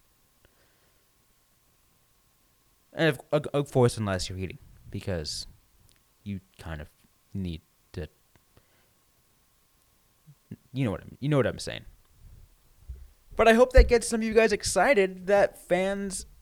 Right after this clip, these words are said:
are allowed in the games. Again, albeit it's thirty-five hundred fans,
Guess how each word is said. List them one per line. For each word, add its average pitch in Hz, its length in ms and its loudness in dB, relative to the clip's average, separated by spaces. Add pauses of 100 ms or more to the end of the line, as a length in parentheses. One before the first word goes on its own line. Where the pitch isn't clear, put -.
are 175 220 6
allowed 165 360 4
in 190 160 0
the 190 80 -2
games. 147 680 -2
Again, 147 300 0
albeit 139 540 2
it's 131 500 -6 (1300)
thirty-five 143 540 2
hundred 147 340 -2
fans, 156 580 -2